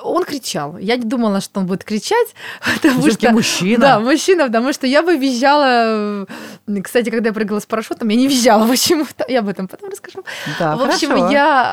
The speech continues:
Speaker 1: а, смотрела, как он летел, а, в этот вниз очень быстро. То есть это буквально несколько мгновений.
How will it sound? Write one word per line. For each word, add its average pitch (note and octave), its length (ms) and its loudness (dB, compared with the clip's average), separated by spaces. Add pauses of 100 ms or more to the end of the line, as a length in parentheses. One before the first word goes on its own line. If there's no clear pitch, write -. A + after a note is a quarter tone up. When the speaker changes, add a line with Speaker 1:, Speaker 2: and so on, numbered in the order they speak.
(220)
Speaker 1:
а, A3 40 -2
смотрела, B3+ 480 -2
как B3+ 200 -4
он B3 120 2
летел, B3+ 600 0 (300)
а, G#3 680 0
в F#3+ 80 -2
этот G#3+ 260 -2
вниз B3 420 0
очень D4 280 0
быстро. A3+ 440 -2
То A#3+ 80 -4
есть A#3 100 -4
это A#3 120 -4
буквально B3+ 420 -2
несколько A#3 500 -2
мгновений. G3+ 800 -2